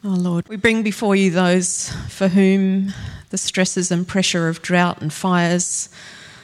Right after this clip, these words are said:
has resulted in loss, whether it's loss of property, loss of their homes,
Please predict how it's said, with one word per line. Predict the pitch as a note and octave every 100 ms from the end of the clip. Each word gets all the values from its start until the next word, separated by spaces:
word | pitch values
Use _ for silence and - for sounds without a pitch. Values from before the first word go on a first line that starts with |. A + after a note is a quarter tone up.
| -
has | - F#3 F3
resulted | F3 F3+ F3 - F3
in | E3 E3
loss, | F#3 A#3+ - - - - - - - _ _ _ _ _ _ _ _ _ _ - -
whether | F3+ F3
it's | - G3
loss | F3 E3
of | E3+ -
property, | - F3 F#3+ F#3+ G3+ A3 - - - - - - _ _
loss | G3 -
of | F3
their | - E3+
homes, | F#3 F3+ F#3 G3 G3 -